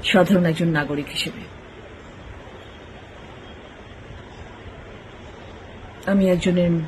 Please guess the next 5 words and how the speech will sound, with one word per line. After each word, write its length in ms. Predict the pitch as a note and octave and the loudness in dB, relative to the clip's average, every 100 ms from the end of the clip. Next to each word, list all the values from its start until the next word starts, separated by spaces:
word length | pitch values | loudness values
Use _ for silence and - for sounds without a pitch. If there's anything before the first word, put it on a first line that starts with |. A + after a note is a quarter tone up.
| - - - - - | -6 -16 -16 -16 0
মা, 300 | E3+ E3 D#3 F#3+ - - - - - - - | 4 4 4 0 -8 -14 -14 -14 -14 -12 -4
আমি 200 | E3+ D#3 | 0 0
একজনের 420 | C#3+ E3 C#3 A#2 | 0 -2 0 -2
মেয়ে। 200 | G2+ E2 D#2+ - - - - - - - - - - - - - - - - - - - - - - - - - - - - - - - - - - - - - - | -4 -6 -8 -12 -14 -14 -12 -10 -10 -12 -14 -16 -16 -16 -16 -16 -18 -18 -16 -16 -16 -18 -18 -16 -14 -12 -12 -12 -16 -18 -16 -16 -14 -14 -14 -16 -14 -14 -16 -16 0
আজকে 400 | A3+ G3+ A3 G#3+ | 2 4 6 6